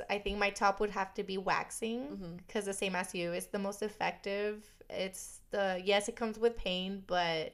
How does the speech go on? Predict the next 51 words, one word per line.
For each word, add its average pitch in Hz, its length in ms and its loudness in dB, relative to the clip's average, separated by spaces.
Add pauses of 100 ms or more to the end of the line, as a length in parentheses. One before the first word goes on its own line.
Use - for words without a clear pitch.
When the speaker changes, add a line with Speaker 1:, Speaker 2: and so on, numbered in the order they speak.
(180)
Speaker 2:
Mm-hmm. 214 140 -10 (180)
Speaker 1:
I'm 196 140 2
willing 208 280 2
to 233 120 0
tolerate 190 480 0
it 190 180 -2
for 180 340 2 (360)
a 202 60 0
few 214 260 0
minutes 202 400 -2
that 220 200 4
it 214 120 4
is, 190 340 0
'cause 208 160 4
Speaker 2:
Mm-hmm. 190 100 -10 (220)
Speaker 1:
that's 247 200 6
one 262 120 6
thing 262 160 2
I 247 80 6
didn't 214 260 4
mention. 185 300 2
Like, 185 180 2
my 196 120 4
appointments 196 540 0
are 262 60 0
literally 220 440 2
ten 180 240 0
minutes. - 460 -6 (180)
Speaker 2:
For - 200 2
real? 339 280 4
Speaker 1:
Yeah, 208 160 8
like, 196 160 4
I'm 277 180 6
in 226 180 4
and 208 100 4
out. 160 480 2
Speaker 2:
Oh, 214 80 0
wow. 170 420 -2 (120)
Speaker 1:
Sometimes 311 400 4
fifteen 226 600 2
if, 214 160 -2
like, 196 300 2
I've 185 160 4
gone 196 260 2
those 196 200 2
five 190 260 2
weeks 185 240 -4
and 196 100 -4
I'm 190 80 -2
a 185 40 -2
little 185 240 0